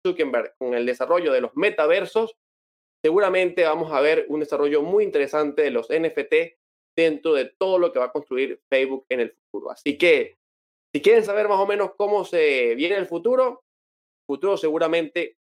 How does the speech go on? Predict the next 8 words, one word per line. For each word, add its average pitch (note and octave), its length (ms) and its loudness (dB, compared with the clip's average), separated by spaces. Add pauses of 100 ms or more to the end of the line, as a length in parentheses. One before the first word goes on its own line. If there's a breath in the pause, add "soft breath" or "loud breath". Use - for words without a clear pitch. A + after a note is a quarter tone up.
(140)
pinta F3+ 600 -4 (360)
con D#3 300 -2
que D3 140 0
los A#2+ 280 -2
N D3+ 420 0
F C3 320 -4
T D#3+ 380 -2 (600)
van C#3+ 440 0